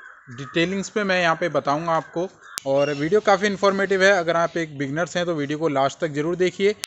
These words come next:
अगर आप चैनल पे नए आए तो चैनल को जरूर सब्सक्राइब कर लीजिए, बेल आइकन को प्रेस कर दीजिए ताकि हमारे आने वाली वीडियो की नोटिफिकेशन आप तक पहुँच जाए। अगर वीडियो अच्छी लगे तो वीडियो को लाइक और शेयर जरूर कर देना, नीचे कमेंट करके जरूर बताना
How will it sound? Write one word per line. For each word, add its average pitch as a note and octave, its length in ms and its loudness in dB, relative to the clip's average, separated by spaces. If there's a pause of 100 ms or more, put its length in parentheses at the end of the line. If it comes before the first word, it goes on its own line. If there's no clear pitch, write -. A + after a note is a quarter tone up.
(160)
अगर G#3 140 4
आप A3 140 6
चैनल G#3 240 6
पे G#3 120 4
नए F#3 160 4
आए F#3 160 2
तो F#3+ 120 -4
चैनल F3 280 0
को F#3 120 0
जरूर F#3 160 2
सब्सक्राइब E3 460 0
कर F3 120 0
लीजिए, E3 240 2
बेल D#3+ 180 6
आइकन G3+ 260 2
को G3 80 2
प्रेस F3+ 240 0
कर F3 140 0
दीजिए F3 200 0
ताकि D#3+ 240 -2
हमारे D#3 260 -2
आने D#3 220 -2
वाली F3 180 2
वीडियो F3 260 2
की F#3+ 120 -2
नोटिफिकेशन F3+ 680 -2
आप D#3 200 -2
तक E3+ 180 -6
पहुँच C#3+ 240 -6
जाए। E3 200 2 (540)
अगर A3+ 120 0
वीडियो A#3 240 4
अच्छी G#3+ 200 4
लगे G#3 220 6
तो G3+ 100 2
वीडियो F#3 220 2
को F#3 80 2
लाइक D#3+ 360 4
और E3+ 120 2
शेयर D#3+ 260 0
जरूर D#3+ 200 -2
कर F#3 120 0
देना, G3 240 2
नीचे F3+ 260 -4
कमेंट G#3 320 0
करके G#3+ 200 0
जरूर G3+ 200 2
बताना F#3+ 280 0